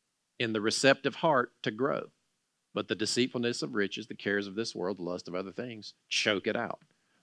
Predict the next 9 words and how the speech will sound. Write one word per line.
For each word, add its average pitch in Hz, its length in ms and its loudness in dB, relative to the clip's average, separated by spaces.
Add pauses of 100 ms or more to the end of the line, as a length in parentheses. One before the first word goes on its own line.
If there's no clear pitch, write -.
The 107 100 -2
reason 135 760 6 (680)
you 147 520 4 (280)
or 104 140 0
anyone 139 380 2
you 135 160 4
love 117 480 4 (220)
or 110 180 2
anyone 101 560 2